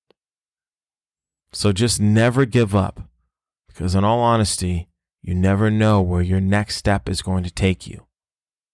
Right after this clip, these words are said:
So, I, as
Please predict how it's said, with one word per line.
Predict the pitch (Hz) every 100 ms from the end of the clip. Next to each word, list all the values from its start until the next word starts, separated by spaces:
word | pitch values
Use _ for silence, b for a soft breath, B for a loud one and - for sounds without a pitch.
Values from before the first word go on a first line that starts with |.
| _ _ _ _ _ _ _ _ _ _
So, | - 98 85 - _ _ _ _ _ _ _ _ _ _ _ _ _ _ _
I, | 87 95 104 110
as | 90 101